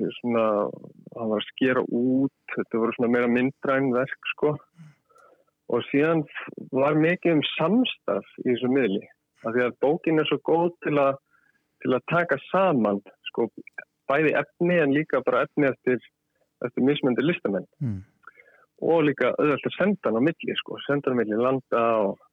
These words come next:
Speaker 1: og þannig að þetta tengir svolítið þessu svona mailart líka.
Speaker 2: Mm. En ef við hugsum þetta aðeins svona notenda vei-, mei-, megin, ef að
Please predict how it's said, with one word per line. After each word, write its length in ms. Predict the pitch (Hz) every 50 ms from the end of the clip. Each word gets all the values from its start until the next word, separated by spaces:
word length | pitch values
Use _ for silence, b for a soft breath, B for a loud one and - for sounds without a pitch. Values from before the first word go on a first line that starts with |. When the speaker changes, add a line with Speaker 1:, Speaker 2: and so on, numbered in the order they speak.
| _ _ _ B B B B B B B _ _
Speaker 1:
og 180 | - - -
þannig 200 | _ 123 120 120
að 100 | 117 113
þetta 180 | 117 117 - 113 -
tengir 400 | - - 131 143 151 - - -
svolítið 380 | - 127 120 117 - 127 120 113
þessu 240 | 107 - 117 110 104
svona 280 | - - - 113 107 104
mailart 800 | 104 110 113 120 139 156 156 147 - - 113 - - - - -
líka. 320 | 139 139 - - 98 95 95 - - -
Speaker 2:
Mm. 220 | - 175 143 104 90 92 - _ _ _ _ _ _ _ _ _ _ _ B B B B B B B B B B
En 180 | _ 156 170 196
ef 60 | 208
við 80 | 196 180
hugsum 260 | 220 240 - - 226
þetta 200 | 220 185 220 208 202
aðeins 160 | 190 156 - - 240 - 302 247 - - - - - - -
svona 260 | - - 185 175 165
notenda 1120 | 156 156 160 160 165 175 214 226 - _ _ _ _ _ _ _ 156 147 151 135 - 156 147
vei-, 160 | 160 175 - -
mei-, 420 | 147 151 156 165 170 175 - - 147
megin, 460 | 151 156 165 170 170 123 120 101 101 113
ef 140 | 117 120
að 220 | 120 113 - -